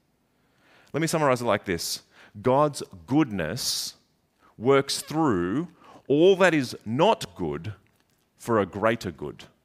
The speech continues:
Now, we're gonna have to flesh that out a little bit more, but let me summarize.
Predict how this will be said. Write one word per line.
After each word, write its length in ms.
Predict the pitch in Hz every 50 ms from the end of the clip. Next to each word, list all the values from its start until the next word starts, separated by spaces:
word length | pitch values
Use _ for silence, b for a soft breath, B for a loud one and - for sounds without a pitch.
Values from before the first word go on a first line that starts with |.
| _ _ _ _ _ _ _ _ _ _ _ _ _ _ _ _ _ _ _ _ _ _ _ _ _ _ _ _ _ _ _ _ _ _ _ _ _ _ _
Now, 60 | - 92
we're 60 | 107
gonna 60 | 123
have 60 | 120
to 80 | - 107
flesh 220 | - - 107 - -
that 60 | 107
out 20 |
a 80 | 98 90
little 60 | 90
bit 140 | 90 85 71
more, 340 | 98 98 82 76 82 95 - B B B B B B
but 260 | 123 123 - - b b b b -
let 80 | 147
me 60 | 160 156
summarize. 360 | - 147 127 92 87 -